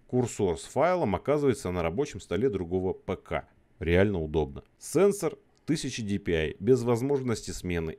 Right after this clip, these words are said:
и заявленная работа на любых поверхностях. По факту достаточный сенсор для неспешной работы, но срывающийся на чётких и ярких цветовых переходах при быстрых движениях.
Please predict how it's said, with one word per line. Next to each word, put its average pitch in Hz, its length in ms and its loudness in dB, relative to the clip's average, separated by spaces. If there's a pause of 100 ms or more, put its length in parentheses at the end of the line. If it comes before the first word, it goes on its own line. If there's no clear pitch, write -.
и 117 140 0
заявленная 90 840 0
работа 92 400 -2
на 131 200 -2
любых 98 440 2
поверхностях. 78 880 -6
По 98 120 -4
факту 185 680 0
достаточный 139 1120 -2
сенсор 165 540 -4
для 131 260 -2
неспешной 95 840 -4
работы, 76 500 -4 (100)
но 127 220 0
срывающийся 110 1120 -2
на 92 200 -4
чётких 107 600 -6
и 101 80 0
ярких 95 520 0
цветовых 92 460 -4
переходах 101 560 -4 (160)
при 92 120 -2
быстрых 87 460 -4
движениях. 85 680 -4